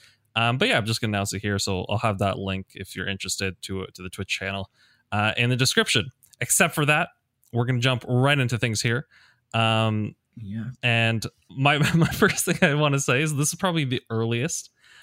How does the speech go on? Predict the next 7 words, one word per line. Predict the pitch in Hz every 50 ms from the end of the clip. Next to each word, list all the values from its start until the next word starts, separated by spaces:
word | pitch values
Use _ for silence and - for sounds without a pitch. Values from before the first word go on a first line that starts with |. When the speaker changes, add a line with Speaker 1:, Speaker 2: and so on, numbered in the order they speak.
| - - -
Speaker 1:
I | 120 123
have | 123 113
ever | 92 110 110 120 117
done | 107 98 110 104 104
a | 107
podcast. | 104 - 104 101 104 - 123 117 139 170 - - - - _ - 117 - - _ _ _ _ _ _ -
Um, | 110 110 107 104 104 101 101 101 104 104